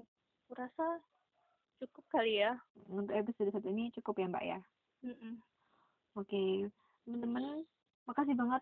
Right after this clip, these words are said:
Speaker 2: nih buat Mbak Yovita. Kita mau lanjut
Speaker 1: Sama-sama.
Speaker 2: episode dua ya, Mbak, ya?
Speaker 1: Siap.
Speaker 2: <laughs> Iya. Oke, buat teman-teman. Oh ya, tadi Mbak Yovita bilang kalau mau lihat contoh C V-nya Mbak Yovita, bisa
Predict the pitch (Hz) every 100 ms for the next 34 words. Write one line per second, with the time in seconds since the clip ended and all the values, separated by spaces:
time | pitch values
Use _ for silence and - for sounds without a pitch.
0 | 285 269 226 214 196 214 220 226 233 226
1 | 226 226 - 240 233 233 220 269 285 262
2 | 262 262 254 254 269 - - 247 269 220
3 | 240 262 240 214 208 214 226 _ _ _
4 | _ _ _ 226 208 220 220 - 233 240
5 | 220 214 214 - _ - - - 220 226
6 | 233 220 220 226 233 254 285 _ - 247
7 | 240 233 269 196 220 233 247 220 226 226
8 | 208 202 220 214 214 202 202 202 202 -
9 | _ _ _ _ 220 214 214 214 190 185
10 | 190 196 - 233 269 - _ _ - 202
11 | 202 196 190 190